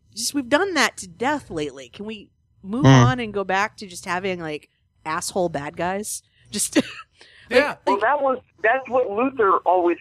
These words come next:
Speaker 4: sort of was. He was just sort of like an asshole bad guy businessman who was outsmarting people. But this, this version was, was like Joker light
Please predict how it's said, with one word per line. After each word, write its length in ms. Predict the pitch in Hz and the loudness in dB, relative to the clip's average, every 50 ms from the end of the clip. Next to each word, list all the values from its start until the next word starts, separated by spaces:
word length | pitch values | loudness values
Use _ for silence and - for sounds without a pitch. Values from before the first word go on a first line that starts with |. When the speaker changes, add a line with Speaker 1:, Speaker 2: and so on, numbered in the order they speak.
| - - | -6 -4
Speaker 4:
sort 200 | - 180 180 165 | 0 2 2 2
of 100 | 147 117 | 2 0
was. 460 | 123 120 113 - 339 370 247 107 104 104 | -2 -2 0 2 4 4 2 0 -4 -6
He 120 | - 123 123 | -8 -8 -6
was 160 | 123 127 117 | -6 -6 -4
just 200 | - 147 139 - | -2 -2 -2 0
sort 140 | - 151 139 | 2 2 4
of 60 | 120 | 4
like 160 | 127 123 - | 4 2 2
an 100 | 123 107 - | 0 -4 -2
asshole 560 | - 131 139 127 - - 135 127 127 120 117 - _ _ _ _ - | 0 2 2 0 2 2 2 4 4 2 0 -4 _ _ _ _ -4
bad 320 | - 120 139 180 185 - | 2 2 4 4 2 2
guy 300 | - 147 139 135 127 131 | 2 4 4 4 4 2
businessman 720 | 123 120 131 139 151 185 208 190 - - 123 131 123 117 117 | 0 0 0 -2 0 0 -2 -6 -6 -4 -4 -2 -2 -2 -2
who 220 | 117 117 117 117 | -4 -6 -8 -8
was 80 | 113 113 | -2 0
outsmarting 560 | 123 - - - _ 117 123 156 165 160 135 | 0 0 0 -2 _ 0 0 2 2 0 -4
people. 340 | 127 123 123 - 113 107 - - - - - _ _ | -8 -8 -6 -6 -6 -6 -6 -10 -20 -20 -20 _ _
But 140 | - 135 - _ - | -4 -4 -4 _ -4
this, 120 | 160 196 - - - _ _ _ _ _ _ _ - | -4 -4 -4 -8 -20 _ _ _ _ _ _ _ -2
this 140 | - 160 202 - - | 0 0 0 -2 -2
version 540 | 285 156 135 131 127 120 123 120 117 117 117 | 0 2 4 4 4 2 0 -2 -2 -2 -6
was, 160 | 117 117 110 - - _ _ - | -6 -6 -6 -10 -20 _ _ -12
was 160 | 113 117 110 | -10 -6 -2
like 240 | 117 117 117 117 - | 0 0 0 -2 -6
Joker 480 | - - - 143 143 139 - 139 131 123 | -6 0 2 2 2 4 4 2 2 4
light 360 | 123 123 123 127 135 131 - | 4 4 4 4 4 2 -4